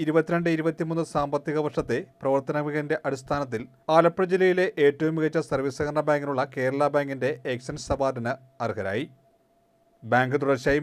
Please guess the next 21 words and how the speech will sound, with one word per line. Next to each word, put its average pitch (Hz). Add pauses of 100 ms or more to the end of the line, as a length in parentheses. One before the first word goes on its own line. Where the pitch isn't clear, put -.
മൂന്നാം 147
തവണയാണ് 151 (340)
ഈ 147
നേട്ടം 135 (100)
കൈവരിക്കുന്നത്. 107 (1120)
കണ്ണൂർ 208
ദിനേശ് 185 (180)
ഓഡിറ്റോറിയത്തിൽ 185
വെച്ച് 175
നടന്ന 170 (100)
കേരള 147 (140)
ബാങ്കിന്റെ 160 (200)
അഞ്ചാം 135
വാർഷിക 151 (440)
ആഘോഷങ്ങളിൽ 139 (720)
കേരള 127 (100)
ബാങ്ക് 135
പ്രസിഡന്റ് 143 (120)
ഗോപി 127 (100)
കോട്ടമുറിക്കലിൽ 135
നിന്നും 120